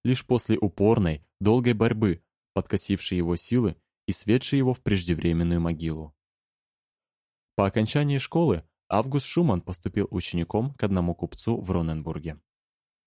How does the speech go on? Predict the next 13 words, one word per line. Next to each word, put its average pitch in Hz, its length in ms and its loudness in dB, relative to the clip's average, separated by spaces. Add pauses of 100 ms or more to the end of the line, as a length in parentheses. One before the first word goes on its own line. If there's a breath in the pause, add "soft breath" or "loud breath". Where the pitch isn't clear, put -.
(340)
Чем 143 280 2
более 95 320 6
вникал 92 380 0
он 87 100 -2
в - 80 -20
торговое 92 480 2
дело, 101 420 0 (220)
тем 98 240 2
более 160 320 6
чувствовал 135 480 -2
к - 80 -2
нему 107 280 4
отвращение, 98 800 -2